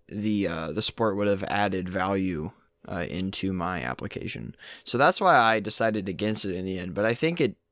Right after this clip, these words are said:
I mean, it definitely did go through my mind about wanting to do it just for the application. Uh, but I think you run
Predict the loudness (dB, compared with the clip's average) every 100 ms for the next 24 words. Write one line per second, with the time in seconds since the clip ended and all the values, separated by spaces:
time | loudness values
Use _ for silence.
0 | _ -10 -6 -2 0 2 2 2 2 0
1 | 0 0 -2 -2 -6 -4 -6 -6 -6 -8
2 | -10 _ _ _ -6 -2 0 0 -4 -10
3 | -18 -20 -20 -10 -2 0 0 -4 -2 0
4 | 0 0 -4 _ _ _ -4 -2 0 2
5 | 2 0 -2 -2 -2 -6 -8 -14 -20 _
6 | -4 -2 0 -2 -2 0 0 0 -4 -14
7 | _ _ _ 0 2 4 4 4 2 0